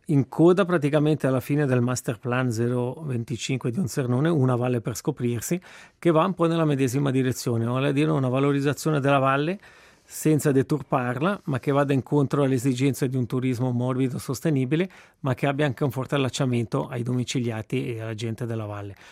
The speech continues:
con una via dei sentieri che allaccia tutti i vecchi sentieri della valle, del, i nuclei della Valle Onsernone,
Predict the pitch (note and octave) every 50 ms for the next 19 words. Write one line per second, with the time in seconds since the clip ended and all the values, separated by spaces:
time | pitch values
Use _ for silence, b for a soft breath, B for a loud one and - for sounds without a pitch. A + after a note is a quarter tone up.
0 | B B B - C3+ B2 B2 B2+ B2+ B2 A#2 B2 C3 C3+ B2+ C3 B2 - - C#3
1 | B2+ A#2 - C3 C3 C#3 D#3 E3 - E3 C#3+ C3 B2 A#2+ - - G#2+ - C#3 A#2+
2 | - C3 A#2 D3 D3 C3 A#2 B2 B2 - - B2 - - B2 A#2 - - B2 B2
3 | B2 A#2 A#2 A2+ A2+ A2 A2 A2 G#2+ A2+ A2 A#2+ A#2+ C3+ B2+ A#2+ A#2 A2+ A#2 B2
4 | B2+ B2+ B2+ B2 B2 B2 B2+ B2 - C3 A#2+ A2+ A2+ A2+ A2+ A2+ A2+ A2+ A2+ A#2
5 | A#2 A2 - C3+ A#2+ A2+ B2 C#3 E3 G3+